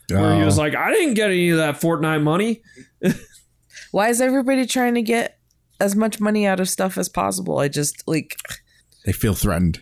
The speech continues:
Speaker 3: uh,
Speaker 2: by Fortnite taking over the world.
Speaker 1: I mean, like I said, I get, I mean, the, the only thing I can see is if it's,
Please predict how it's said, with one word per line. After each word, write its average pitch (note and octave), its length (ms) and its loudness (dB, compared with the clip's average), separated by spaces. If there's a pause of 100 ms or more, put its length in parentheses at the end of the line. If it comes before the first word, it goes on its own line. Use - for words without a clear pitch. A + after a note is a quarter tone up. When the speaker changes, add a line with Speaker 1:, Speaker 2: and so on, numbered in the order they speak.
(140)
Speaker 3:
uh, E3 580 -2
Speaker 2:
by F#2+ 100 2
Fortnite A#2 580 2
taking A2+ 360 2
over G#2+ 180 2
the G2+ 80 2
world. G#2 420 2 (300)
Speaker 1:
I D3 140 0
mean, D3+ 180 2
like D3+ 180 0
I D#3 40 2
said, C#3+ 320 0
I C3+ 100 2
get, C#3 180 2
I B2+ 120 0
mean, B2 560 -2 (960)
the, D3+ 260 0
the D3+ 160 2
only D3+ 220 2
thing D3 160 0
I C3 120 0
can C3 140 -2
see C3+ 200 0
is B2+ 120 0
if A#2+ 120 -4 (300)
it's, - 420 -8